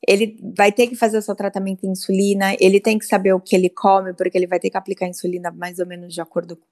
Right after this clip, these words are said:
com o que ele come, né? No caso do seu amigo, eu não sei o que que ele usa de tratamento, mas o tratamento do tipo um é um, é um pouquinho diferente do tipo dois, né?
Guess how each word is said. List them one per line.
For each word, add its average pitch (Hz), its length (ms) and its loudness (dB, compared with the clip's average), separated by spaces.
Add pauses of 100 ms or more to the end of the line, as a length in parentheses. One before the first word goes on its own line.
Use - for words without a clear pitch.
(160)
com 170 200 -2
o 160 40 -8
que - 180 2
ele 160 120 4
come, 175 600 4
né? 160 180 2 (160)
No 160 140 -4
caso 175 300 2
do 170 80 -12
seu 180 100 2
amigo, 175 240 0
eu 175 40 4
não 175 80 -4
sei 175 160 2
o 180 60 2
que 185 140 -6
que - 120 -6
ele 170 140 -6
usa 175 380 -8
de 160 200 -14 (500)
tratamento, 180 880 4
mas 175 300 2 (100)
o 185 120 4
tratamento 214 600 2
do 202 100 -4
tipo - 240 -6
um 220 120 2
é 220 40 2
um, 226 160 0
é 214 40 0
um 214 100 0
pouquinho 226 340 -4
diferente 214 460 -4
do 208 160 -6
tipo - 360 -2
dois, 180 460 6
né? 165 260 -8